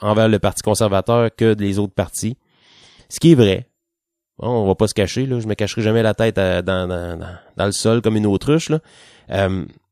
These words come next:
je veux dire, la plateforme électorale du Parti conservateur, c'est comme ni chaud ni froid. Moi, c'est leur technique, leur façon de faire. Le fait de, le fait de faire des erreurs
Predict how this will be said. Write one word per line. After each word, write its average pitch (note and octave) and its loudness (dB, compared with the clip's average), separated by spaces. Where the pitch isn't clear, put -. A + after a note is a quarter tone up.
je A#2+ -12
veux A#2+ 2
dire, C3+ 2
la C3 2
plateforme F3 0
électorale A#2+ 2
du G#2 -12
Parti G2 -2
conservateur, A2 0
c'est - -8
comme A#2 0
ni A#2 -2
chaud C#3 0
ni A#2+ 2
froid. G#2+ -2
Moi, C#3 2
c'est C3+ 0
leur G#2+ 4
technique, B2 -2
leur G2+ -2
façon A#2 0
de - -10
faire. A2+ 0
Le G2 -2
fait E3 4
de, G2 0
le F2+ -6
fait G3 2
de C3 4
faire B2+ 2
des G#2 -2
erreurs G2 -2